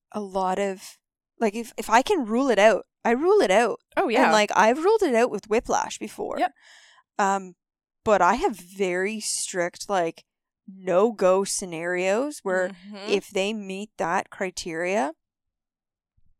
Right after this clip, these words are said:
Speaker 1: it's not a chance.
Speaker 2: Yep.
Speaker 1: And they could be the one-off
Speaker 2: Mm-hmm.
Speaker 1: where that is a unique symptom of a neck injury or of something else that is totally, like,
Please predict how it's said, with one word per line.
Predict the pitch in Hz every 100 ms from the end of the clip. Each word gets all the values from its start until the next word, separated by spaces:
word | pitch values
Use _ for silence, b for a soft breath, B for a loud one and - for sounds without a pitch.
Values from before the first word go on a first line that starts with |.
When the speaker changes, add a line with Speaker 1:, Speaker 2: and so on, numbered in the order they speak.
| -
Speaker 1:
it's | 208 -
not | 180 160
a | 160
chance. | - 175 170 - B B
Speaker 2:
Yep. | 214 196
Speaker 1:
And | 208
they | 277
could | 311
be | 240 247
the | 220
one-off | 180 190 185 160 202 381 - - _ -
Speaker 2:
Mm-hmm. | 226 339
Speaker 1:
where | 220
that | 196 196 196
is | 214
a | 208
unique | 180 196 208 190 202 - - b b b
symptom | - - 202 190 - 233 233 240 262 b b _ -
of | 175 190 233 262 - _ _ _ _
a | - 233
neck | 226 233
injury | 254 240 240 254
or | 254 196 -
of | 185 190 196
something | - 262 269 269
else | 285 320 440 - -
that | 214
is | 208 190 -
totally, | - 190 190 196 190 180
like, | 175 170